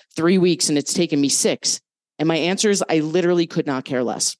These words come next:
I care about you as a human. Like, let's talk about your frustration. Let's do some mindset tools. But it does not matter, because when we understand the neuroscience of habits, literally the only thing that matters in the beginning is that consistency.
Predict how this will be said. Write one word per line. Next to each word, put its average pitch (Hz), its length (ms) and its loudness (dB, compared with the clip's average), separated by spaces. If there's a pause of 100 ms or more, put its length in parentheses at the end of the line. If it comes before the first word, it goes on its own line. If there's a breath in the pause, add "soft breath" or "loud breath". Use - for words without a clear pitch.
I 156 60 0
care 202 160 2
about 185 180 2
you 170 60 2
as 139 100 2
a 139 40 0
human. 156 580 0
Like, 147 180 -2
let's 165 220 0
talk 165 200 0
about 147 180 0
your 131 100 0
frustration. 175 580 0
Let's 127 200 -4
do 143 100 -4
some 127 180 -2
mindset 170 480 0
tools. - 360 -2 (500 loud breath)
But 147 100 2
it 151 200 0
does 165 260 2
not 139 220 -2
matter, 131 440 -4 (460)
because 151 260 2
when 170 300 2
we 208 160 2
understand 156 540 0
the - 20 0
neuroscience 135 720 -2
of 107 80 -6
habits, 147 520 -4 (280 soft breath)
literally 147 600 2
the 123 300 -2
only 185 380 2
thing 170 300 0
that 110 180 -2
matters 135 460 -2
in 156 200 -4
the 139 80 0
beginning 127 560 -2 (400)
is 147 140 0
that 131 180 0
consistency. - 720 -2